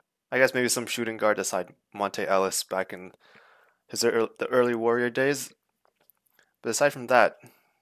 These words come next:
he's only played point guard, so, like, how is he better than Magic Johnson? Well, he's better than Magic Johnson because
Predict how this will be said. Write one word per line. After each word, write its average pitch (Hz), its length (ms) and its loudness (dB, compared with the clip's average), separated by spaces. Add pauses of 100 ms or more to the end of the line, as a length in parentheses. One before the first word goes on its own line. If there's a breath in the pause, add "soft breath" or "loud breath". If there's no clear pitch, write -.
(240 soft breath)
he's - 100 -14
only 131 140 -2
played 117 340 -2
point 110 220 -2
guard, 95 300 -2 (160)
so, 95 260 -4
like, - 340 -6 (140)
how 107 160 4
is 98 120 -2
he 95 60 -14
better 98 200 0
than 92 80 -8
Magic 92 240 -4
Johnson? 92 400 -4 (880)
Well, 101 140 -2
he's 101 120 -6
better 156 180 4
than 170 140 -2
Magic 151 280 0
Johnson 95 600 -4
because 101 540 -2